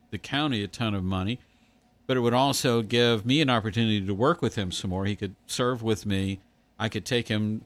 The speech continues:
and, you know, some church lady needs her porch painted or something like that."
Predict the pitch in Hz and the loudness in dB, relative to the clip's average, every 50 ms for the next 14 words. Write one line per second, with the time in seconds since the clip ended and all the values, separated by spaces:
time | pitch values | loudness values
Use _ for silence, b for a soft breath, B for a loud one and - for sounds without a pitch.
0 | - - 98 101 104 107 - - 117 98 95 - - 120 113 110 104 104 95 - | -6 -4 -4 -2 -4 -6 -4 -4 -4 -4 -4 -4 -4 -4 -4 -2 -4 -6 -8 -4
1 | - 120 104 - - 117 110 107 101 98 98 104 101 90 - - 101 95 - _ | -4 -4 -2 -2 -2 -2 0 0 0 0 -2 -4 -4 -4 -4 -6 -6 -6 -6 _
2 | - 110 101 104 - - - - 107 104 92 92 101 95 104 92 - - 117 110 | -4 -2 -2 -2 -4 -8 -10 -8 -4 -4 -2 -2 -2 -4 -6 -6 -4 -4 -4 -4
3 | - 107 98 92 90 90 87 - 131 131 131 123 123 - | -4 -4 -4 -2 -2 -4 -4 -2 0 2 2 2 0 -2